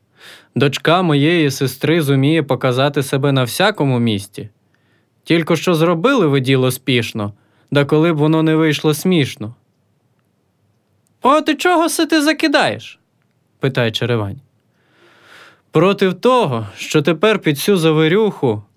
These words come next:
того й гляди, що спіткнешся". "Нехай, братику", — каже Черевань, "спотикаються наші вороги, а не пан Сомко". "Еге", Гвинтовка йому. Спотикались і лучші от твого Сомка.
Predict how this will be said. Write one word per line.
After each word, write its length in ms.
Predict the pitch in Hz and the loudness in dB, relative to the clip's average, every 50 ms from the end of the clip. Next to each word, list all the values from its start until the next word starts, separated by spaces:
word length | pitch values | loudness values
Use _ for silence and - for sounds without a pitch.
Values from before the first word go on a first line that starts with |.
| _ _ _ - | _ _ _ -2
того 260 | - 160 156 180 202 | 0 2 2 2 2
й 60 | 190 | 2
гляди, 560 | 165 170 175 180 160 160 208 220 170 110 101 - _ | 2 0 0 0 2 2 0 0 0 -2 -6 -10 _
що 240 | - - - - 139 | -18 -8 -4 -4 -4
спіткнешся". 840 | 135 - - 143 135 - 147 147 131 117 113 - - - 107 107 - _ _ _ _ _ _ _ _ _ _ _ _ _ _ _ _ _ _ _ _ _ - | -2 0 -2 -2 0 0 0 0 0 0 -2 -6 -8 -12 -14 -16 -16 _ _ _ _ _ _ _ _ _ _ _ _ _ _ _ _ _ _ _ _ _ -4
"Нехай, 480 | - 208 202 165 - 208 214 220 220 208 | 0 0 0 2 2 2 2 2 0 0
братику", — 800 | 160 151 180 208 214 208 208 208 202 185 190 - 196 190 170 147 - _ | 0 0 0 2 2 0 0 -2 -2 -2 0 0 0 2 0 -2 -6 _
каже 260 | - 170 170 160 165 | -2 -2 0 0 0
Черевань, 560 | 147 - 170 160 160 165 160 165 165 160 156 156 - _ _ _ _ _ _ | -2 0 0 2 2 2 2 0 0 -2 -2 -6 -10 _ _ _ _ _ _
"спотикаються 840 | - - - - 214 208 208 220 202 208 226 226 214 196 185 - 196 | -20 -6 -2 0 0 2 2 2 2 2 2 2 0 0 -2 0 0
наші 320 | 208 208 202 190 - 214 | 2 2 0 0 0 0
вороги, 600 | 190 196 202 202 202 190 180 208 214 190 143 104 - _ _ | 2 2 2 2 2 2 2 2 0 0 -2 -4 -8 _ _
а 100 | - 131 | -2 0
не 140 | 139 151 147 | 0 0 2
пан 220 | 143 156 151 143 | 2 0 0 0
Сомко". 600 | 139 - 147 143 143 135 135 - 123 107 104 104 - _ _ _ _ _ _ _ _ _ _ _ _ _ _ _ _ _ _ _ _ _ _ _ _ - | -2 -2 -2 0 0 0 0 -2 -2 -2 -2 -6 -14 _ _ _ _ _ _ _ _ _ _ _ _ _ _ _ _ _ _ _ _ _ _ _ _ -6
"Еге", 720 | - 120 131 147 180 190 202 208 196 165 147 143 156 180 180 - _ _ _ _ _ _ _ _ _ - | -4 0 0 2 2 2 2 2 2 2 0 0 -2 -2 -6 -10 _ _ _ _ _ _ _ _ _ -6
Гвинтовка 600 | 123 127 131 127 120 - 120 107 98 101 - 107 | -4 -2 -2 -2 0 -2 -2 -2 -2 -4 -4 -4
йому. 320 | 107 107 107 101 104 104 - _ _ _ - - - - - _ _ | -2 -2 -4 -4 -6 -8 -10 _ _ _ -20 -20 -20 -20 -20 _ _
Спотикались 760 | - - - 165 151 185 170 151 202 208 214 220 208 196 - | -10 -4 -2 -2 0 0 0 2 2 2 2 2 0 0 0
і 40 | 214 | 0
лучші 380 | 202 220 254 254 233 - - 160 | 2 2 0 0 -2 0 0 0
от 140 | 151 139 | 0 0
твого 320 | - 143 143 139 135 135 127 | 0 0 2 2 2 0 0
Сомка. 560 | - - 135 135 127 - 127 117 110 104 | 0 0 0 0 0 0 0 0 0 -2